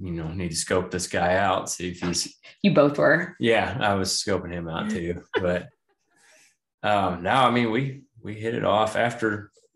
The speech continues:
Speaker 1: I gotta get comfortable around people and know I can trust them before I can start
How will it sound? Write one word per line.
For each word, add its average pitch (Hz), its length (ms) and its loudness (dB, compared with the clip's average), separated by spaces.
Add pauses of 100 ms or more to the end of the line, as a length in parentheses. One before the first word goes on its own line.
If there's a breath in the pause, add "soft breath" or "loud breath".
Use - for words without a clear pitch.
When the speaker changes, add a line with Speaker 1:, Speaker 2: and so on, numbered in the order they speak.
Speaker 1:
I 151 200 0
gotta 135 180 4
get 104 220 -2
comfortable 95 400 -4
around 90 340 -2
people 90 340 -4
and 87 80 -4
know 85 180 -6
I 87 80 -2
can 87 140 -12
trust 87 320 -4
them 87 140 -6
before 87 340 -6
I 87 80 -2
can 87 220 -14 (800 soft breath)
start - 520 0